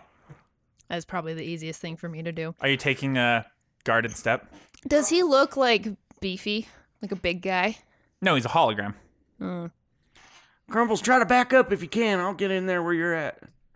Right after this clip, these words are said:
Speaker 3: Get in the way.
Speaker 1: Oh, I forgot we had a map. I have his picture up over everything still, so. Um, all right, fine. Uh, I'll have Boris take a guarded step back. Can I do that?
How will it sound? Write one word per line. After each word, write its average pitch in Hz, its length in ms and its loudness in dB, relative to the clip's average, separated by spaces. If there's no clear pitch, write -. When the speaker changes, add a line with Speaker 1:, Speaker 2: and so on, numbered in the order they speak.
Speaker 3:
Get 127 100 -4
in 113 80 -6
the 139 80 -4
way. 143 340 -2
Speaker 1:
Oh, 214 80 -4
I 196 120 -2
forgot 208 280 -6
we 190 60 -6
had 180 160 -6
a - 20 -8
map. 165 280 -8
I 196 60 -2
have 208 120 2
his 208 100 -2
picture 180 360 -6
up 175 100 -4
over 160 240 -6
everything 180 420 -6
still, 226 300 -6
so. - 220 -12
Um, 202 400 0
all 294 140 4
right, 302 240 4
fine. 240 480 2
Uh, 185 300 2
I'll 202 300 2
have 190 440 -2
Boris 185 380 -2
take 180 180 -6
a 175 60 -6
guarded 175 480 -4
step - 280 -6
back. 202 260 -2
Can - 120 -12
I 175 60 -8
do 175 120 -8
that? 175 320 -8